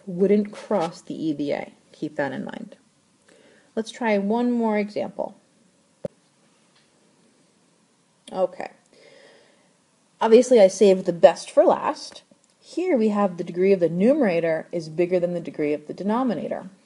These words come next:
When you wanna find a slanted asymptote or an oblique asymptote,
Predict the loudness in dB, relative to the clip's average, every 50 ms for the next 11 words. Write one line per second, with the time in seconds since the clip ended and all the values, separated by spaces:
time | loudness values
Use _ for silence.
0 | _ _ -20 -20 _ _ _ _ -20 _ _ _ _ _ -20 -20 -20 -20 -20 -20
1 | -20 -20 -20 _ _ -4 0 2 2 4 4 4 2 2 0 -2 -4 -4 -2 -2
2 | -2 0 -2 -4 -6 -10 -20 -18 _ -12 -12 -10 -10 -12 -8 -4 -2 0 0 0
3 | 0 4 4 4 4 2 -2 -8 -8 -8 -8 -8 -10 -10 -10 -10 -4 0 0 0
4 | 0 0 0 0 0 2 2 0 -4 -6 -6 -6 -4 -4 -4 -4 -6 -10 -20 -20
5 | -20 _ _ _ _ _ _ -20 -18 -18 -18 -18 -18 -18 -18 -14 -8 -4 -2 -2
6 | -2